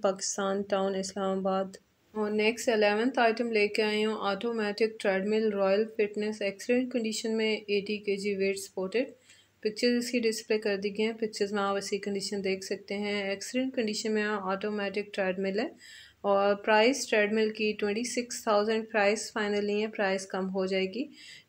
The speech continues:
नंबर इसी वीडियो के कमेंट सेक्शन में दे दिया गया है। लोकेशन कोरल चौक इस्लामाबाद।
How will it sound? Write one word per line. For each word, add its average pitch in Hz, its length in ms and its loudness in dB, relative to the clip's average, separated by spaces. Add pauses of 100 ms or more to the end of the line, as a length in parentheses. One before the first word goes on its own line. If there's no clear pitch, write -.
नंबर 214 260 4
इसी 254 240 2
वीडियो 247 280 4
के 247 140 2
कमेंट 220 300 2
सेक्शन 220 360 0
में 220 160 0
दे 208 180 4
दिया 220 240 2
गया 214 200 2
है। 220 180 2
लोकेशन 196 600 -2
कोरल 202 400 2
चौक 196 360 -4
इस्लामाबाद। 190 840 -4